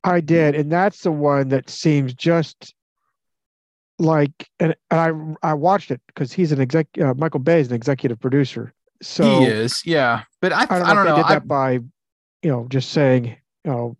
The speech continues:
Speaker 1: nods, you know, nodding, tipping the hat to him for that.
Speaker 2: Yeah.
Speaker 1: Or if they finally got someone in there that, you know, Michael Bay, great, but let's do it right this time.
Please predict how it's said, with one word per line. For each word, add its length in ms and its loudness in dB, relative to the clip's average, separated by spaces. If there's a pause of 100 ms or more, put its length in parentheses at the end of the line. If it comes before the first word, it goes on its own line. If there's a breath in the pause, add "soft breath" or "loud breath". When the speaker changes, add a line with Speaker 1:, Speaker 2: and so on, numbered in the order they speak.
Speaker 1:
nods, 720 -2
you 140 2
know, 80 -2
nodding, 640 -2
tipping 200 -6
the 80 -2
hat 200 0
to 100 2
him 380 0 (360)
for 180 -8
that. 380 0 (300)
Speaker 2:
Yeah. 320 0 (380)
Speaker 1:
Or 200 2
if 80 -4
they 120 0
finally 560 -2 (680)
got 200 -4
someone 240 -4
in 100 2
there 300 2
that, 180 4 (800)
you 80 0
know, 80 0
Michael 280 -2
Bay, 480 2
great, 320 0
but 180 -4 (580)
let's 200 -2
do 200 0
it 40 -2
right 320 2
this 160 0
time. 540 0